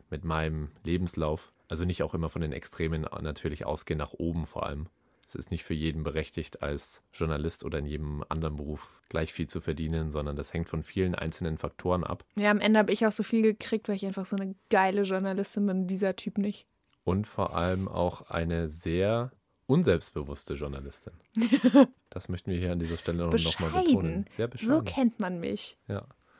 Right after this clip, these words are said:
Speaker 2: Das
Speaker 1: Bes-
Speaker 2: J in Jannika steht für Bescheidenheit.
Speaker 1: Auf jeden Fall.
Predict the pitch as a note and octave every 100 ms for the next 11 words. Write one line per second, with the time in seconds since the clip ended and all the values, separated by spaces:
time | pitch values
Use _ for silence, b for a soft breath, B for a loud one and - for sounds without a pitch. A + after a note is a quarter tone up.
0 | b b - G#3+ - - G#3 C#4 - -
1 | A3 A3 A3 - G#3 - G#3 - G#3 F#3+
2 | G#3 - - F3 E3 E3+ - G#3+ - -
3 | _ _ E2 D#2+ - D2 D2 - G#2+